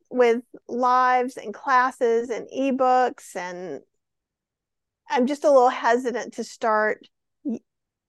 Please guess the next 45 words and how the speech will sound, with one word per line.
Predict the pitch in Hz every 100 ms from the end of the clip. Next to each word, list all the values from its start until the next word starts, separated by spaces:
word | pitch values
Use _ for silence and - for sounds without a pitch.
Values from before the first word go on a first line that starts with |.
| -
maybe | 254 277 392 403 - - _ _ _ - - -
I've, | - 311 -
I've | 285 285
talked | 302 403
to | 415
some | 392 359
people | 349 320 285
about | 269 240 254
maybe | 254 254
starting | 254 - 240 240 233
with | 226
one | 220 214 220 220
or | 220 214
two. | - - 165 - - - - _ _
So | - 233
if |
I | 254
did | 320 330
one | 254 269 311 339
or | 302 320
two | - - 277
spice | 277 - - 202 202 202
blends, | - 180 170 139 -
if | 220
you | 226
guys | 233 233 233
tell | - 247
me | 240
what | 220 214 226 -
you | 247
would | 247 240
wanna | 220 214
have, | 214 - 247 214 254 359 403 - - - _ _ _ -
and | 277 269 254 - _ _ _ _ _ _ _ _ -
people | 330 320 302
have | 294
talked | 302 285 294
to | 302
me | 254
too | 269 285 247
about | 240 214 -
maybe | 226 220
doing | 226 214 208
a | 196
Kickstarter | 202 - - - - 196 - -